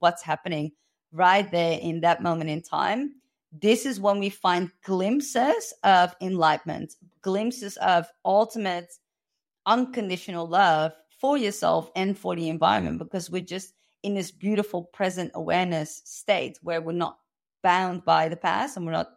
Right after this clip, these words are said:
bound or tied to the future. And this is also where you get to truly check in with yourself, like, how am I feeling? What's going on? What do I truly want in life?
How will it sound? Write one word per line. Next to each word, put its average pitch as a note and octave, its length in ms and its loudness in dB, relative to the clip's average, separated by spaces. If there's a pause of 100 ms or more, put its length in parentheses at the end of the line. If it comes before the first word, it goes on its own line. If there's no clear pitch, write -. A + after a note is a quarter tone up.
(120)
bound E3+ 400 2 (260)
or E3+ 80 -4
tied F3+ 460 2
to G#3 240 -4
the D#3+ 100 -8
future. G3 400 -8
And D#3 400 -4 (300)
this D4 200 0
is C#4+ 100 -6
also G#3+ 320 2
where F#3 140 -2
you F#3+ 240 -6
get G3 120 0
to F#3+ 80 -8
truly F#3+ 320 -4
check E3+ 240 -4
in G3 140 -2
with B3+ 160 -2
yourself, E3 380 2
like, E3 180 2
how E3 180 2
am E3 120 -2
I E3+ 80 2
feeling? G3 360 -4
What's D#3+ 200 -4
going E3+ 240 0
on? F#3 160 0
What D#3+ 140 2
do D#3+ 100 0
I E3 80 4
truly D#3+ 320 -6
want F#3 280 2
in - 140 -6
life? - 420 -6